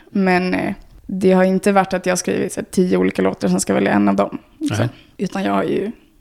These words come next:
Speaker 1: då har jag ju skrivit den låten som ska vara med,
Speaker 2: Mm.
Speaker 1: liksom.
Speaker 2: Helt rätt. Du släpper ju skivan själv också, så att säga.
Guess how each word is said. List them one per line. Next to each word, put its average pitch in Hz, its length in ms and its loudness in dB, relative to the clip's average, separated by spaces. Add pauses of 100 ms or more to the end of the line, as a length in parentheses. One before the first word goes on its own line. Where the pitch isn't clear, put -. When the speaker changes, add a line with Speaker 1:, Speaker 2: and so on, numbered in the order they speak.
(120)
Speaker 1:
då 202 80 2
har 196 80 6
jag 180 100 2
ju 185 60 -2
skrivit 190 340 -4
den - 120 -4
låten - 260 -8
som 202 120 -6
ska - 140 -10
vara 143 100 -2
med, - 140 -6 (260)
Speaker 2:
Mm. 110 120 -4
Speaker 1:
liksom. 160 160 -8 (1300)
Speaker 2:
Helt 117 220 -6
rätt. - 240 -8 (240)
Du 165 220 0
släpper - 380 0
ju 123 60 4
skivan 135 320 4
själv 110 300 2
också, 95 220 -4
så 92 100 -4
att 87 100 -2
säga. 110 240 -2